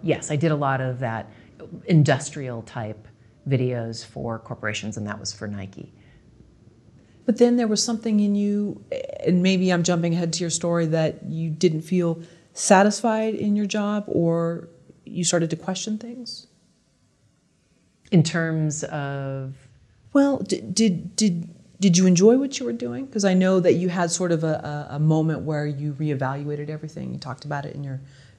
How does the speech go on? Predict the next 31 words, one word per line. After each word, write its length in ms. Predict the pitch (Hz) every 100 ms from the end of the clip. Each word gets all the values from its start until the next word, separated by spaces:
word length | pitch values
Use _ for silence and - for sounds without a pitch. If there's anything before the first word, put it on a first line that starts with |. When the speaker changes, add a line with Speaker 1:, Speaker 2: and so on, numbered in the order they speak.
| -
Speaker 2:
your 80 | 139
ted, 380 | - 143 139 139
uh, 300 | 139 143 139
talk. 420 | - 135 127 - - -
Speaker 1:
Right. 680 | 139 151 151 123 107 - - - - - -
Wow. 380 | 147 151 113 120 - - -
So 680 | - - - 226 214 208 208
I 220 | 208 233 311
had, 720 | 311 277 208 185 180 175 170 - - - _ _ - _ _ _ _ - _ _ -
you 100 | 202
know, 100 | 180
I'd 180 | 180
started 280 | 170 226 226
my 120 | 208
career 500 | 180 - 151 147 143 -
as 160 | 143
a 60 | 139
journalist, 640 | 131 120 120 120 120 -
and 220 | - 135 131
then 200 | 139 139
from 200 | 139 151
there 260 | 170 156
I 100 | 139
became 280 | 127 131 131
a 40 |
spokesperson. 720 | 123 - 120 - - 107 - - 85
And 120 | 117
so 260 | - 120 127
that's 240 | 117 -
where 100 | 127
I, 120 | 110